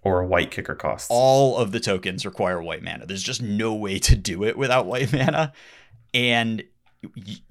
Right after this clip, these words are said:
Speaker 2: you are neither green for mana fixing, nor are you blue for card filtering. So you're just, like, hoping that you get a ton of dual lands,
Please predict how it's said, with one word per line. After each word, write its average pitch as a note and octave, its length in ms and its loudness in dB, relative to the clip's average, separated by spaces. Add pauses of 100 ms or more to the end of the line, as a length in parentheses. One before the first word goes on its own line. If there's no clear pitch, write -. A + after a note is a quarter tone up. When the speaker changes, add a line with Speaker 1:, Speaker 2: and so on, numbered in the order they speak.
(100)
Speaker 2:
you B2+ 260 0
are B2 120 6
neither B2+ 520 2 (600)
green C3+ 440 -2
for B2+ 180 0
mana A2+ 260 2
fixing, C#3+ 460 -2
nor G#2+ 200 4
are G#2+ 120 6
you G2+ 160 -4
blue G#2 540 -4
for F#2+ 260 -6
card G#2+ 340 -2
filtering. E3 560 -4 (300)
So - 220 -4
you're B2 160 -2
just, C3+ 180 -4
like, G#2+ 180 -6
hoping A#2+ 800 -2
that G2+ 220 2
you G2+ 140 -8
get G#2 380 -2
a G2 160 -2
ton G2+ 680 -2
of F#2+ 520 -4
dual G#2+ 320 -6
lands, B2 600 -2